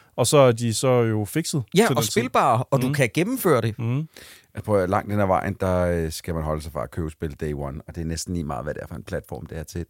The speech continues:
Speaker 1: Men sådan
Speaker 3: er
Speaker 1: er bare, sådan var det jo ikke altid.
Speaker 2: Nej,
Speaker 1: Det var det jo
Speaker 3: nej,
Speaker 1: ikke i
Speaker 3: men, der,
Speaker 2: fandme ikke.
Speaker 3: men vi er s-,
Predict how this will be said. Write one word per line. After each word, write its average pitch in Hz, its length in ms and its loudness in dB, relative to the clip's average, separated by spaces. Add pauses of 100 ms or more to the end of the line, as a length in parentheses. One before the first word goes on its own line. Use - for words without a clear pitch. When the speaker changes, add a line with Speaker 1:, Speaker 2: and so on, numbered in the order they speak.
(120)
Speaker 1:
Men 123 100 0
sådan 156 120 2
Speaker 3:
er - 40 2
Speaker 1:
er - 40 2
bare, 170 280 4
sådan 175 240 -2
var 175 100 2
det 202 100 2
jo 196 60 4
ikke 196 160 -2
altid. - 240 -6
Speaker 2:
Nej, - 180 6
Speaker 1:
Det - 80 4
var 196 120 6
det 196 100 2
jo - 40 6
Speaker 3:
nej, 160 160 8
Speaker 1:
ikke 160 120 6
i 143 40 4
Speaker 3:
men, 135 100 8
der, 131 60 4
Speaker 2:
fandme 139 200 4
ikke. 131 140 0
Speaker 3:
men 131 200 2
vi 131 140 2
er 127 200 4
s-, - 120 -8